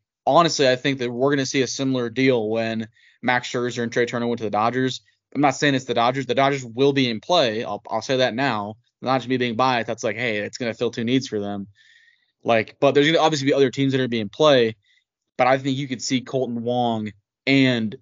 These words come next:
Corbin Burnes dealt, um, together to a team for a pa-, a haul of, of prospects getting back. 'Cause again, it's clear Corbin Burnes is not gonna sign a deal with the Brewers long term. It's that, that's evident.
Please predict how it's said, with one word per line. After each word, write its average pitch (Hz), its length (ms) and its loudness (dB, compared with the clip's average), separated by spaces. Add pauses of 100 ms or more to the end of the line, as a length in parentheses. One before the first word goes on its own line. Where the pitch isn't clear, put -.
(440)
Corbin 123 360 2
Burnes 117 380 -2
dealt, 117 420 0 (580)
um, 101 540 -8 (340)
together 135 540 2
to 147 180 0
a 147 60 0
team 156 360 -4
for 131 240 -2
a 113 200 -2
pa-, 113 300 -4
a 107 40 -4
haul 127 400 4
of, 107 100 -4 (100)
of 113 200 -6
prospects 120 480 -2
getting 113 240 -6
back. 117 220 -2
'Cause 110 140 -8
again, 113 300 -4 (240)
it's 123 180 -4
clear 175 280 4
Corbin 143 320 4
Burnes 123 260 -2
is 113 120 -6
not 117 240 0
gonna 110 120 -2
sign 110 220 -4
a 101 60 -8
deal 101 360 -6 (480)
with 120 140 -4
the 113 80 0
Brewers 107 340 0
long 95 220 -4
term. - 280 -20
It's - 180 -6
that, 135 200 4
that's 135 200 4
evident. 107 480 -4